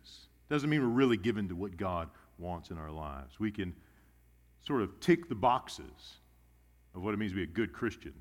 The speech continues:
without being completely surrendered to what the Lord wants to do in us. Jesus became fully human so that we could become fully surrendered to him in a way that Zechariah wasn't,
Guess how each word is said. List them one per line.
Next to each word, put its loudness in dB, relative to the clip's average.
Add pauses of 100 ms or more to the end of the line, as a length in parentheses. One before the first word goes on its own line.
(640)
without 2
being -4 (100)
completely -2
surrendered -8 (580)
to -10
what -6
the -10
Lord -6 (180)
wants -14
to -20
do -12 (520)
in -10 (180)
us. -12 (540)
Jesus -4 (960)
became -2
fully -2
human -2
so -6 (100)
that 0
we -6
could -12
become -10 (400)
fully -10
surrendered -12
to -12
him -10
in -8
a -6
way -2
that -4
Zechariah -6
wasn't, -10